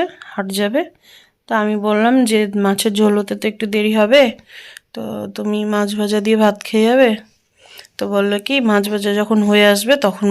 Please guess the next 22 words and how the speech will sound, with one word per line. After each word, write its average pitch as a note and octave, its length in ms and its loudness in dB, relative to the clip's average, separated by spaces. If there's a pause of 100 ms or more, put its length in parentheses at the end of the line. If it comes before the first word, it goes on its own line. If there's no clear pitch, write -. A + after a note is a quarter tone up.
বলবা। F#3 360 0 (1000)
উম, G3+ 300 -10
কারণ G3 340 -2
ওর G#3 100 2
মাছের G#3+ 340 2
ঝোল A3+ 260 2
দিয়ে A#3+ 160 4
খে-, A3+ 260 -8
খেয়ে A#3 240 4
যাওয়াটার A3 320 4
ইচ্ছেটা A3 400 0
বেশি A3 280 0
ছিল। A3 260 0 (840)
তো G#3 80 -8 (140)
যাই G#3 280 2
হোক, B3 140 0 (320)
উম, G3+ 220 -8 (420)
দিতে G3+ 240 -6
পারিনি G3 460 0
জানো। A3+ 220 -2 (840)
তো - 80 -14
মাছ G3 240 -2